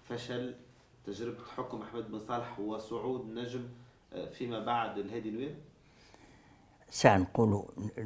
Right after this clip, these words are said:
Speaker 2: للوضوح، بعد محاكمة تاع ثمانية وستين أو تسعة وستين جات محاكمة بن صالح. بورقيبة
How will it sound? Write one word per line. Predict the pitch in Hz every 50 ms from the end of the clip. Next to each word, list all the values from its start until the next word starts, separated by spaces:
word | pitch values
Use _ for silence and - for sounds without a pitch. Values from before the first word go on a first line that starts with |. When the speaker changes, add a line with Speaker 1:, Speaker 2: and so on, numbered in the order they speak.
| 104 98 - - 120 107 98 92
Speaker 2:
للوضوح، | 117 113 120 127 127 113 110 110 117 127 113 117 113 104 - - - - -
بعد | 104 110 143 135 117
محاكمة | 123 120 - - 143 131 - 123 104
تاع | - 104 101
ثمانية | - 113 113 107 101
وستين | 95 - - - - 104 104 101 101 - -
أو | 98 101
تسعة | - - 117 110 - 101 95
وستين | 98 - - - - 147 127 104 95 - - - - - - - - - - - - - - - - - - - - - _ _ - -
جات | 101 95 147 139 -
محاكمة | 135 120 - 131 117 127 120
بن | 110 101 101 107 98
صالح. | 104 110 101 98 - - - - - - - - - - - - - - - - - - - - - -
بورقيبة | - 95 107 113 120 165 160 143 165 160 160 160 151